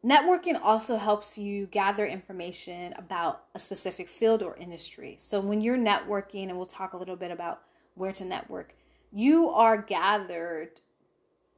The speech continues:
or surrounded by experts in the field. So if you're interested in marketing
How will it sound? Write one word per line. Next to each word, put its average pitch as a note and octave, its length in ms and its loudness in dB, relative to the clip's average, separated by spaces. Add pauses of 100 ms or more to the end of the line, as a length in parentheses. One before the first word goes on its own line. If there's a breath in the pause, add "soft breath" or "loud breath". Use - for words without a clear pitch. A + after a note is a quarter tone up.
(200)
or G3 100 -4
surrounded G#3 800 4 (160)
by D#3+ 480 -8 (140)
experts - 680 -6 (220)
in F3+ 80 -12
the F#3 60 -12
field. A#3 340 -4
So E3+ 120 -8
if E3 140 -14
you're G3 100 -4
interested G#3 540 -2
in E3+ 120 -10
marketing A3 760 0